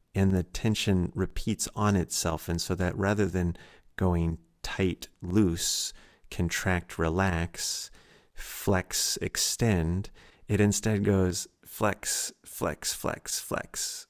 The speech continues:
flex. Now, maybe it eventually turns off, freeze, you know, can't do that anymore, goes numb, somatic dissociation in terms of the physical experience, if that happens. But you can see that it's just, like,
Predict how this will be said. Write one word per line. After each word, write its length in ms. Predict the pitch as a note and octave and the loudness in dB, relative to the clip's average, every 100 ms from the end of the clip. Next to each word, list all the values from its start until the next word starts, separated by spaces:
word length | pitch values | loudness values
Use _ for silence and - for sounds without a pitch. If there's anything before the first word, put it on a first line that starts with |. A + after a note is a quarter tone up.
| - | -18
flex. 560 | - - - - - - - - - - | -12 -10 -10 -10 -10 -14 -20 -20 -20 -4
Now, 80 | F2+ | 0
maybe 280 | F2 E2+ E2 | 2 2 -2
it 200 | E2 - - | -4 -8 -4
eventually 400 | F2+ E2+ D#2+ D#2 | -2 0 -2 -4
turns 460 | - E2+ E2 - | -2 0 0 2
off, 540 | F2+ E2 F2+ - - - - | 2 2 -2 -4 -10 -16 -12
freeze, 760 | - G#2+ E2+ E2 G2+ - - - _ _ - | -2 2 2 0 -4 -4 -10 -16 _ _ -8
you 140 | E2+ | -6
know, 240 | D#2 D#2+ G#2+ | -4 -6 -8
can't 300 | - F2 F2+ | -4 -4 0
do 120 | F#2+ | 0
that 220 | F#2+ D2+ | 2 0
anymore, 500 | D#2 D#2+ D#2 D#2 D#2+ | -2 -2 -2 -2 -2
goes 340 | F2+ E2+ D#2+ E2 | -2 -2 -2 -2
numb, 520 | E2 D#2+ D#2+ E2+ G2+ - | 0 0 -2 -2 -4 -6
somatic 460 | - E2 D#2 - | -4 -2 -4 -6
dissociation 840 | F2 - E2 D#2 - E2+ E2+ - D#2+ | -8 -4 -6 -4 -2 -2 -2 -2 -4
in 120 | D#2+ | -4
terms 320 | - E2 - | -4 -4 -4
of 120 | - - | -10 -12
the 60 | |
physical 500 | - A#2 F#2+ - F2 | 0 2 2 -2 -6
experience, 600 | - - E2 D#2+ F2 A2+ - - - - - | -6 -8 -8 -4 -4 -6 -14 -20 -20 -18 -16
if 100 | - | -4
that 220 | E2 - | -4 -4
happens. 460 | - E2 - F#2+ - | -6 -4 0 -2 0
But 180 | G#2 - - - - - | -2 -2 -14 -20 -14 -6
you 120 | G2+ | 0
can 180 | A2+ G#2+ | 2 4
see 260 | - A#2+ | 2 4
that 160 | G#2+ G#2+ | 4 4
it's 180 | G#2 - | 4 4
just, 220 | A#2 - | 2 2
like, 240 | G#2 - | 0 -2